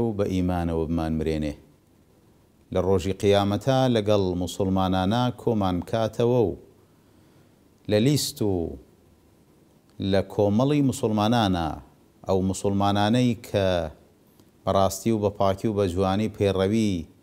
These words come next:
ئەم شەریعەتە پاک و جوانەیان کردووە، لەگەڵ ئەوانە کۆمان کاتەوە و ناومان تۆمار بکا و لە ئاوی کەوسەری دەستی مبارەکی پیاغەمبەر صلی الله عليه وسلم بێبەش نەبین و لە بەهەشتا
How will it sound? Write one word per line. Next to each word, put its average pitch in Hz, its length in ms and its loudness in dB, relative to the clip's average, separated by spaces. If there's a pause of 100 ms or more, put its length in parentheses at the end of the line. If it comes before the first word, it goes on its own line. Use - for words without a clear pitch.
(760)
ئەم 117 220 0
شەریعەتە 92 500 0 (100)
پاک 95 260 2
و 92 80 -2
جوانەیان 92 680 0
کردووە، 85 460 -2 (1080)
لەگەڵ 104 280 2
ئەوانە 101 300 2 (120)
کۆمان 98 280 0 (100)
کاتەوە 95 380 0
و 92 120 0
ناومان 90 340 0 (100)
تۆمار 92 380 0
بکا 107 320 0 (140)
و 107 160 -4 (880)
لە - 120 0
ئاوی 117 240 6
کەوسەری 110 460 2
دەستی 113 280 -2
مبارەکی 104 460 2
پیاغەمبەر 104 440 2
صلی 104 160 -2
الله 104 220 2 (140)
عليه 101 240 0
وسلم 101 480 -2
بێبەش 98 340 0 (160)
نەبین 101 380 -2
و 98 320 -2
لە 95 140 2
بەهەشتا 98 560 0